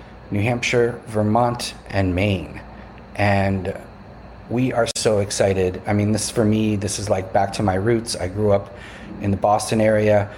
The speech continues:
I live in the New York City area. So, uh, you know, the Northeast is my, my home ground and where, uh, my whole cannabis career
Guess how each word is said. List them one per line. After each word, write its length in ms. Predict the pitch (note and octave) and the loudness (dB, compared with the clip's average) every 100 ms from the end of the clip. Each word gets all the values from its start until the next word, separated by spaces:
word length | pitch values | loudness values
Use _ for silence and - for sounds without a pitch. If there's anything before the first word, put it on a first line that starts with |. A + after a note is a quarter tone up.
| - - | -10 -4
I 60 | |
live 220 | F#2 G#2 | 0 2
in 80 | G2+ | 2
the 80 | G2 | 2
New 100 | G2 | 2
York 240 | G2 G2 | 2 0
City 300 | - G#2+ G#2+ | -4 0 4
area. 420 | G#2+ G#2 G#2 G#2 G#2 | 6 6 4 2 2
So, 400 | - G2 F#2 F#2 | -2 -2 -2 -2
uh, 420 | G2+ F#2 G2 G2+ - - - - | -2 -2 -4 -8 -12 -18 -18 -8
you 120 | A#2+ G2+ | -2 0
know, 280 | F#2 F2+ - - | -2 -4 -8 -2
the 80 | G2+ | 0
Northeast 580 | G2+ F#2+ A2 G2+ - | 2 0 -2 -4 -4
is 220 | G2 F#2+ G#2 | -6 -6 -2
my, 400 | F#2+ G2 G2 - | -2 0 -4 -4
my 180 | G2 G2+ G#2 | -2 0 0
home 340 | G#2+ A2 A#2 | 2 2 2
ground 500 | G#2+ A#2+ C3 A2 G#2+ | 0 2 2 2 0
and 500 | G#2 G#2 G#2 G2+ G2+ | -2 -2 0 0 0
where, 400 | G2+ G#2 G#2 G2+ - | 2 4 2 0 0
uh, 280 | G2+ G2 G2 | 0 0 -2
my 100 | F#2 | -2
whole 220 | A2+ G#2+ | -2 -2
cannabis 420 | - A#2 G2+ G2 | -2 -2 -2 -4
career 540 | - G2 G#2 G#2 G2+ | -4 -2 2 2 0